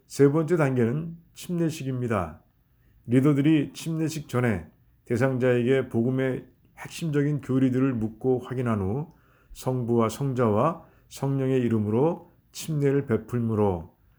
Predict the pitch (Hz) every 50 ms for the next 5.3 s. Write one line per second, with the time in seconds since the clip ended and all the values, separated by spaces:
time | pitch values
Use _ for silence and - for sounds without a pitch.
0 | _ _ _ - 120 110 117 117 117 120 120 120 117 117 - 110 113 117 117 117
1 | - - - - 104 101 98 101 120 151 165 165 - - _ _ _ _ _ _
2 | _ 104 101 101 95 104 107 107 104 101 - - 113 107 107 107 104 98 98 92
3 | 92 90 95 95 87 78 80 - - _ _ _ _ _ _ _ _ _ _ _
4 | _ _ _ _ _ - 151 156 160 156 165 160 160 165 175 165 147 127 - 156
5 | 156 160 160 156 160 180